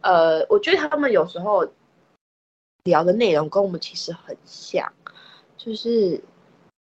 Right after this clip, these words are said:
我们也没有到纯聊天了，我们也是有做功课，然后再，再来做深度的聊天这样子。然后呢，我不觉得我们有什么不一样的地方，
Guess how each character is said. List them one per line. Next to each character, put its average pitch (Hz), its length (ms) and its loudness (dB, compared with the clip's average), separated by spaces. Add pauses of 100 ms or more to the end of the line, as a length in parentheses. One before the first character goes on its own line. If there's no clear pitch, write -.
(480)
我 220 60 4
们 247 140 12
也 240 120 8
没 311 100 2
有 320 60 2
到 302 160 6
纯 196 280 -2
聊 170 260 -2
天 185 260 -6
了， 185 100 -8
我 165 60 -10
们 165 100 -4
也 147 80 0
是 151 160 -10
有 175 240 4
做 220 180 0
功 160 280 -2
课， 180 200 -4
然 143 140 -12
后 160 160 -20
再， - 180 -14 (100)
再 180 140 -2
来 58 200 -10 (1080)
做 190 180 4
深 170 300 -2
度 175 140 -2
的 - 100 0
聊 - 220 -4
天 - 240 -8
这 - 80 -6
样 110 200 -6
子。 - 180 -20 (640)
然 156 160 -4
后 220 200 4
呢， 190 200 4
我 156 200 -2
不 269 140 -6
觉 190 140 6
得 190 120 10
我 185 100 4
们 151 240 4
有 123 220 6
什 - 140 -10
么 135 120 -6 (100)
不 185 240 -2
一 - 160 -6
样 110 180 0
的 50 160 -10 (300)
地 - 260 -6
方， - 240 2